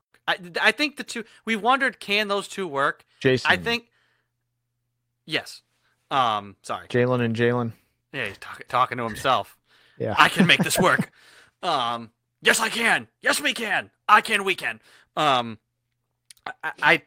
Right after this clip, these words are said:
Speaker 1: I think it's good that they're having those discussions, uh, with each other. And now I believe that they are committed to making it work with each other. It seems like they've both said it. It se-, it se-, it seems like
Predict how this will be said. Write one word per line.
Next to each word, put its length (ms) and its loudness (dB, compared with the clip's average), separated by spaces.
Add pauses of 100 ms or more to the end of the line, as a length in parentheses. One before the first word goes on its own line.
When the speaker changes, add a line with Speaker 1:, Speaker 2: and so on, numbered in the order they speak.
Speaker 1:
I 120 6
think 260 -4
it's 160 -4
good 220 -2
that 180 -2
they're 480 2
having 380 4
those 160 -6
discussions, 840 -4 (500)
uh, 400 2
with 160 -8
each 200 -8
other. 240 0
And 340 -10 (100)
now 280 0
I 140 6
believe 340 -4
that 360 2 (540)
they 220 6
are 180 6
committed 400 -4
to 80 -8
making 300 -6
it 120 -14
work 220 -8 (220)
with 120 -12
each 180 -12
other. 200 -10
It 160 -10
seems 260 -6
like 140 -6
they've 160 -4
both 180 -4
said 240 0
it. 140 -2
It 80 -16
se-, 220 -12
it 160 -10
se-, 140 -8 (260)
it 180 2
seems 380 0
like 340 2